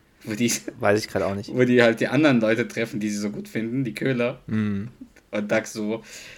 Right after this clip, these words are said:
Speaker 1: ähm, ja, elegant versucht rauszufinden, wie die heißen.
Speaker 2: Ja. Ja. Und deine Folge ist aber die, wo, wo sie sturmfrei haben, oder?
Speaker 1: Ja. Einfach
Speaker 2: Ja.
Speaker 1: geiler. Du kannst doch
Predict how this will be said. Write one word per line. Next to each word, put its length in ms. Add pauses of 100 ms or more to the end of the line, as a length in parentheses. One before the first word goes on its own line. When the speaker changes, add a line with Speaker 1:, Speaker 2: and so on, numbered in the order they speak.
(260)
Speaker 1:
ähm, 420 (420)
ja, 300 (260)
elegant 520
versucht 380
rauszufinden, 600
wie 80
die 120
heißen. 400 (920)
Speaker 2:
Ja. 220 (1040)
Ja. 320
Und 220
deine 240
Folge 260
ist 100
aber 160
die, 280
wo, 400 (1000)
wo 100
sie 100
sturmfrei 520
haben, 260
oder? 100
Speaker 1:
Ja. 220 (720)
Einfach 240
Speaker 2:
Ja. 60 (120)
Speaker 1:
geiler. 400 (1120)
Du 80
kannst 220
doch 40